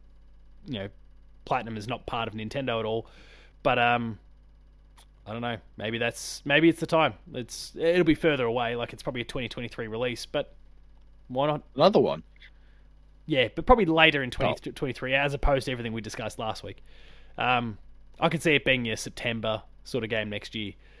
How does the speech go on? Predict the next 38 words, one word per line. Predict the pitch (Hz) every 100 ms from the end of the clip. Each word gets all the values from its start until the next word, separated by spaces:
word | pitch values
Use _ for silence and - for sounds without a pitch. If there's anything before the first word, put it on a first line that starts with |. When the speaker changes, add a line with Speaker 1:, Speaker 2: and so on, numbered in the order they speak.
| - - -
Speaker 1:
But | 147
I |
reckon | 156 160 156
that, | 143
that | -
might | -
be | -
Speaker 2:
Holiday | 147 -
Speaker 1:
the |
Speaker 2:
game. | 131
Speaker 1:
path | 139 131
that | -
they | 131
kinda | 135 123
go | 123 117
with. | 110 -
Like, | 107
okay, | 147 151 147
here's | 147 151
the |
trailer, | 139 147 147
and | 139 123 127
it'll | 123 123
say, | - 123 120
'cause | - 107
obviously | 110 -
it'll | 110
be | 110
North, | 107 110 117
and, | 123 143 139
uh, | 147
like, | 139 123
Northern | 127 113
Hemisphere, | 110 117 - 120 117
they'll | 110 113
drop | 110 127 -
a | 110
fall | - - 117 113